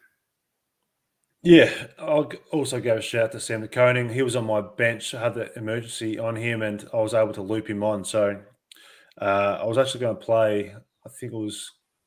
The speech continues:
Corey Durden instead of him. Um, so for him to score eighty-three, I looped him on, and, yeah, very happy with that. Um, the other special, I have a lot of just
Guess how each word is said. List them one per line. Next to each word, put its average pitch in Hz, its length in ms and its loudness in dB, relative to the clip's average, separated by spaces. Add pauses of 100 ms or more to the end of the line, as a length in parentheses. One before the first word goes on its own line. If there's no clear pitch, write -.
(400)
Corey 107 240 -4
Durden 123 520 -2
instead 113 340 -2
of 113 100 -6
him. 127 260 -8 (180)
Um, 104 480 -4 (380)
so 107 280 2
for 110 200 -6
him 117 160 0
to 110 80 -6
score 107 440 0
eighty-three, 110 400 0
I 107 60 2
looped 110 280 -4
him 110 120 -6
on, 107 160 0
and, 101 220 -6 (760)
yeah, 120 140 -2
very 131 200 2
happy 143 220 2
with 139 120 4
that. 165 300 8
Um, 123 500 2 (1000)
the 139 100 2
other 139 160 8
special, 139 440 -2 (500)
I 170 80 8
have 123 220 6
a 120 40 -12
lot 123 180 2
of 104 120 -4
just - 300 -10